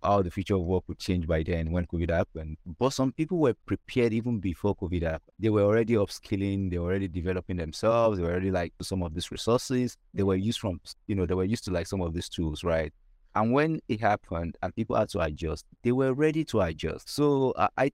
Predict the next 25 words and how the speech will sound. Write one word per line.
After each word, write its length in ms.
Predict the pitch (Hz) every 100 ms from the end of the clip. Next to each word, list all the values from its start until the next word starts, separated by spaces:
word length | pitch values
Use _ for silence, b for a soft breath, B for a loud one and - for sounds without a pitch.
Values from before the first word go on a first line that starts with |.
| -
think 300 | 165 170 -
one 240 | 123 160
of 140 | 165 120
the 120 | 98
skills 500 | - - 123 120 107
that, 260 | 95 87 85 - - _ _
you 80 | -
know, 240 | 92 82 76
I, 100 | 87 -
I 60 |
mean, 200 | 101 110
I 100 | 95
think 160 | 95 147
the 80 | 101
World 180 | 104
Economic 380 | 98 - 101 98
Forum 320 | - 92 92
released 280 | 80 80 90
some 140 | 90 80
certain 300 | 90 92 92
skills 280 | - 90
for 120 | - 80
the 80 |
future, 420 | 76 90 82 85 80
right? 320 | 80 80